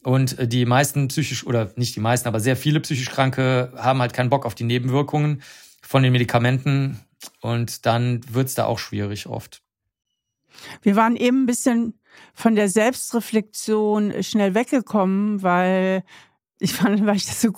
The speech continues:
Speaker 2: cool fand, wie du sagtest, da, der unterhält sich ja mit einem gestörten Teil der Persönlichkeit. Ich würd gerne noch mal kurz darauf zurückkommen, weil diese Selbstreflexion ist ja im Grunde genommen das A und O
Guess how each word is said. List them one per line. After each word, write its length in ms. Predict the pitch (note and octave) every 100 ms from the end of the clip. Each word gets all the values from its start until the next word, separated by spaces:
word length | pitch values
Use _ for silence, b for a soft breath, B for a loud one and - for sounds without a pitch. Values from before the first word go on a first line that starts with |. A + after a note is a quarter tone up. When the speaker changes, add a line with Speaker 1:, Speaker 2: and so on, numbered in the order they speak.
| -
Speaker 2:
cool 120 | E4
fand, 300 | - F#3+ F3
wie 40 |
du 100 | E3+ F3+
sagtest, 480 | G3 G3+ - F#3+ G3+
da, 100 | F#3 - -
der 260 | F#3 F#3 - G#3+ B
unterhält 340 | - F#3+ G#3 G#3
sich 160 | G3
ja 60 | G3+
mit 160 | F#3+ F#3
einem 160 | F3+
gestörten 420 | F3 - G#3+ A3
Teil 220 | G3 F#3 F3
der 100 | E3
Persönlichkeit. 880 | D#3+ F3 F3+ F#3 F3+ - G#3 G3+ - B B F#3
Ich 160 | - -
würd 160 | D#4
gerne 220 | - A#3 C#4+
noch 60 |
mal 140 | C4 A#3+
kurz 280 | - A#3+
darauf 280 | - A3 G#3+
zurückkommen, 560 | - F#3+ G3 - F#3+ F3
weil 220 | F3 F#3
diese 180 | F3+ F#3+
Selbstreflexion 1040 | F#3+ A3+ - - A#3 A3 - - G#3+ G#3+
ist 220 | G3+ - -
ja 80 |
im 300 | F#3+ - G#3
Grunde 580 | G3 G3 G#3+ D#4+ E4+ D4
genommen 600 | A3+ A3 G#3+ G3+ G#3 G#3 G#3 B B B B B - F5 _ _ _ -
das 220 | G#3+ - -
A 300 | A#3 C#4 D4
und 380 | - A3+ G#3+ -
O 360 | G#3+ A#3 A#3